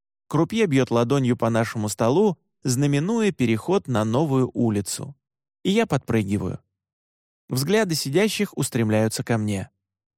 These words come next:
Пытаюсь унять сбивающееся дыхание и механически пародирую мимику Ромео. Игроки, по всей видимости, одобряют мое социальное поведение,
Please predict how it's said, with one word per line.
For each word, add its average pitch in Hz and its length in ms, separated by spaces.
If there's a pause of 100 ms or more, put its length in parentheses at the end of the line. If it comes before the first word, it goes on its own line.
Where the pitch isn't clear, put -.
(120)
Пытаюсь 208 440
унять 170 360
сбивающееся 131 1000
дыхание 170 600
и - 160
механически 160 840
пародирую 131 840
мимику 127 640
Ромео. 101 540 (800)
Игроки, 196 640
по 147 180
всей 196 260
видимости, 185 480
одобряют 208 640
мое 123 260
социальное 117 580
поведение, 165 720